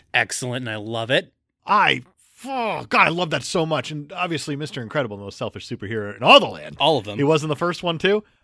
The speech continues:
Speaker 2: He is not happy about that. And
Speaker 1: He's like,
Speaker 2: Elastigirl
Speaker 1: "Grr."
Speaker 2: has to kind of get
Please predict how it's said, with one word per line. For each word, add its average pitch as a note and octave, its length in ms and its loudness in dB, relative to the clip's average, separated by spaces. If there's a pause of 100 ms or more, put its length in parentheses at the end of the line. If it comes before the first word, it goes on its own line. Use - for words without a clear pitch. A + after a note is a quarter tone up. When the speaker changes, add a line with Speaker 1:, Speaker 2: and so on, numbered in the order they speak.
(160)
Speaker 2:
He G#3+ 240 -6
is G#2 260 -8
not B2 220 0
happy C3+ 240 -2
about G2+ 140 -10
that. E3+ 220 0
And C3 80 -10
Speaker 1:
He's C3 80 -2
like, F#3 140 0
Speaker 2:
Elastigirl D3 520 -6
Speaker 1:
"Grr." D#3 340 2
Speaker 2:
has A#2 140 -8
to A#2 160 -8 (120)
kind D#3+ 220 -2
of - 300 -6
get D3+ 160 -8